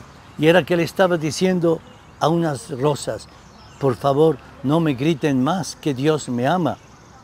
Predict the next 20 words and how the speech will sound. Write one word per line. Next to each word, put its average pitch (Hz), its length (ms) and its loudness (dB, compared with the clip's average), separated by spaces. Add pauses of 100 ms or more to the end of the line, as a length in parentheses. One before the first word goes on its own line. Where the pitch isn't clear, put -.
y 110 80 -10
que 120 200 -2
Dios 135 340 0
me 131 160 -4
da 127 300 0 (260)
regalos 123 760 -2 (300)
fantásticos 104 1160 -8 (240)
de 120 140 -4
belleza". 90 520 -10 (1900)
Nos 110 200 -4
bendiga 135 540 -2
el 123 100 -6
Señor 123 680 -4
hoy 117 260 -4
y 98 40 -8
siempre, 117 640 -6 (520)
en 101 140 -8
nombre 117 340 -2
del 104 180 -6
Padre, 110 520 -6